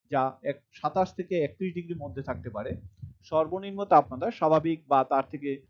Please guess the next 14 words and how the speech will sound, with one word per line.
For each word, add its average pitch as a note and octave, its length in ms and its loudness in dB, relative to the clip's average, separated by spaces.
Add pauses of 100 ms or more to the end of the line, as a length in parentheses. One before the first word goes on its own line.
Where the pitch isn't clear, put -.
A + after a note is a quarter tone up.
(200)
বেশি E3 360 -2
থাকার D3 280 -2
সম্ভাবনা, B2+ 500 -10
যা C3 200 2
চোদ্দ D3+ 400 -10
থেকে E3 340 -6 (400)
কুড়ি E3+ 180 -10
ডিগ্রির E3 340 -6
মধ্যে C#3+ 360 -4 (380)
থাকার C3+ 360 0 (300)
সম্ভাবনা। B2 560 -4 (120)
এর D3+ 160 2
পরবর্তী G3 500 -6
সপ্তাহ C#3+ 460 -4